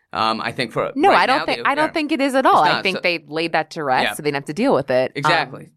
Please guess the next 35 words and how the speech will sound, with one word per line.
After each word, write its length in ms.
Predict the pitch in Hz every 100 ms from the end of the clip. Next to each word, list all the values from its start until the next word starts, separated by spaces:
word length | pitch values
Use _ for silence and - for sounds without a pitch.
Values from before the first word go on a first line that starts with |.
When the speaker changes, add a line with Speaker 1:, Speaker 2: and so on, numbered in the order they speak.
| _ -
Speaker 2:
but 80 |
Speaker 1:
So, 280 | 156 135 - _
you 140 | 139
know, 80 | 135
I 100 | 131
don't 100 | 143
know 80 | 139
what 140 | 131 117
goes 240 | 131 123
on 180 | 123 120
behind, 460 | 117 113 113 113
Speaker 2:
what 100 | 262
Speaker 1:
you 60 | 277
know, 20 |
Speaker 2:
do 40 | 254
you 100 | 269
Speaker 1:
'cause, 40 |
uh, 40 | 196
Speaker 2:
think? 280 | 127 143 - _ _ _ _ _ _ - _ _ _ _ _ _ _ _ - -
Speaker 1:
You 120 | 131
know, 140 | 127 123
I 140 | 185
Speaker 2:
Off, 60 | 208
Speaker 1:
don't, 80 | - -
Speaker 2:
off, 140 | 190 110
Speaker 1:
yeah. 140 | 196
Speaker 2:
like, 220 | 185 175
not, 320 | 185 180 180 - _
you 140 | 170 180
know, 340 | 143 127 143 _ _
just 360 | 190 185 - -
your 440 | 180 180 180 175 -
own 200 | 160 165
opinion. 640 | 160 202 277 - - 165 160
You, 220 | 156